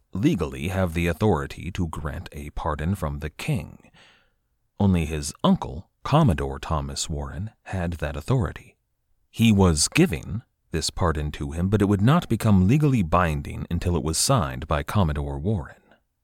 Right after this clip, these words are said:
So that note was there to show that this transaction had taken place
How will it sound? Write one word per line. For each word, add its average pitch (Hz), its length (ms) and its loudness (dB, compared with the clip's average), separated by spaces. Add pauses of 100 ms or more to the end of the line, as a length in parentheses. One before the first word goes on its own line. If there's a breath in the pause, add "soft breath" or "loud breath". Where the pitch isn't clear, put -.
(340 loud breath)
So - 140 4
that 151 180 6
note 151 240 8
was 107 180 2
there 104 160 4
to 92 100 0
show 110 340 4
that 82 200 -4
this - 260 0
transaction 85 640 2
had 117 320 -2
taken 76 360 -4
place - 640 -4